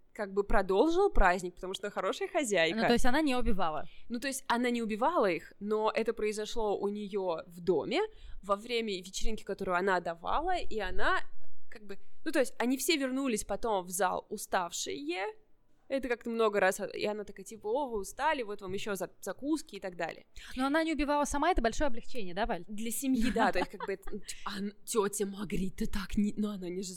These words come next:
Speaker 1: не сам-, ну, короче, вот такого рода.
Speaker 2: Классная
Speaker 1: А,
Speaker 2: обложка, кстати.
Speaker 1: да, классная обложка, это издательство Ан-, Иван Лимбуха.
Speaker 2: Да.
Speaker 1: А, в чём моя проблема? Саша Батьяни, узнав об этом, начинает свой путь,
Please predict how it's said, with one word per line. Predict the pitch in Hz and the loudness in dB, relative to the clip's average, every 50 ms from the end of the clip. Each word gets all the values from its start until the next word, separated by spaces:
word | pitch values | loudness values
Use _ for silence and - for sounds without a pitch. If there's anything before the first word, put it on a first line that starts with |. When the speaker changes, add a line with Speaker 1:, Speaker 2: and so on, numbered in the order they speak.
| 190 | -12
Speaker 1:
не | 196 185 | -14 -14
сам-, | 160 - - | -14 -14 -12
ну, | - 269 | -10 -6
короче, | 262 277 247 254 240 240 | -4 -2 -4 -4 -4 -8
вот | 240 | -10
такого | 233 226 - 196 170 | -8 -4 -2 0 0
рода. | 160 151 - - - - - - - - - - - - - | 0 0 -2 -4 -8 -12 -10 -10 -10 -12 -14 -14 -14 -6 0
Speaker 2:
Классная | - 208 202 196 196 190 | 2 4 6 6 6 4
Speaker 1:
А, | 190 | 4
Speaker 2:
обложка, | 190 202 196 - - - | 2 -2 -4 -6 -8 -14
кстати. | - - - - - - | -16 -14 -14 -14 -14 -8
Speaker 1:
да, | 202 214 214 190 | -2 0 2 2
классная | 180 190 185 185 - 180 | 2 0 -4 -6 -6 -4
обложка, | 180 196 233 214 - 240 | -4 -2 -2 0 0 0
это | 208 214 | -2 -2
издательство | 202 202 202 - - - - 196 185 | -2 -2 -2 -2 -4 -8 -8 -6 -6
Ан-, | 175 175 - - - - | -4 -4 -6 -8 -8 -6
Иван | 196 190 185 180 180 | -6 -4 -4 -4 -6
Лимбуха. | 170 160 156 - - - | -6 -8 -10 -10 -12 -14
Speaker 2:
Да. | 190 185 180 175 180 175 - - - - - - | -12 -10 -10 -10 -10 -10 -12 -12 -14 -4 2 4
Speaker 1:
А, | 208 208 202 196 196 190 190 185 180 - - - - - - - - - - - - - - - - _ _ - - - - - | 6 6 6 6 6 4 4 2 -2 -4 -8 -16 -20 -20 -20 -20 -20 -20 -20 -20 -20 -20 -20 -20 -20 _ _ -20 -20 -20 -18 -16
в | - - | -12 -4
чём | - - 277 330 403 415 - | 2 4 6 6 6 4 0
моя | 247 233 220 262 | -2 -2 0 0
проблема? | - 254 226 - - - 185 | 2 2 2 2 0 -2 0
Саша | - 285 359 - | 2 2 4 4
Батьяни, | 320 311 - - 208 180 160 165 160 - - - - _ - - _ - - | 4 2 2 0 -4 -4 -4 -4 -4 -6 -6 -12 -20 _ -20 -20 _ -12 -4
узнав | - 254 247 247 185 175 - | -2 0 4 4 4 4 2
об | 196 185 - | 2 0 -2
этом, | 170 160 - 180 - - _ - - - - | -2 -4 -6 -10 -16 -16 _ -20 -20 -12 -8
начинает | 202 208 - - 202 208 269 359 392 - | -4 2 4 6 6 8 6 4 4 4
свой | - - 214 226 262 285 | 4 4 4 4 2 0
путь, | - - 208 175 202 262 - - - | 2 2 2 4 2 0 -2 -4 -8